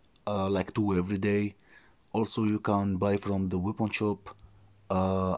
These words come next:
and if you are playing Nancy, you can buy from, uh, the N P C by the helicopter. I will show it to you after a few seconds.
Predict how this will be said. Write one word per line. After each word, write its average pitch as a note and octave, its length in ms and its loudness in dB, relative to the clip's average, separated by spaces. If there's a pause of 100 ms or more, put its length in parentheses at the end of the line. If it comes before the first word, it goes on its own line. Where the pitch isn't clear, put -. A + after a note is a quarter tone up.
and F#2+ 260 0
if - 180 -6
you - 120 -2
are G#2+ 100 2
playing G#2 440 0
Nancy, G#2 280 0
you G2+ 140 0
can G2 240 0
buy F#2+ 180 0
from, F#2 500 -2
uh, F2+ 640 -2
the F#2 220 0
N G2 80 -2
P F#2 100 -6
C G2 160 -6
by F2 160 0
the F2+ 140 -2
helicopter. F#2+ 520 -2
I F#2 60 4
will F#2 140 2
show F#2 240 0
it - 100 -6
to A2+ 80 -2
you G#2+ 140 2
after G2+ 240 -4
a - 20 -10
few A2 160 -2
seconds. A2 560 -2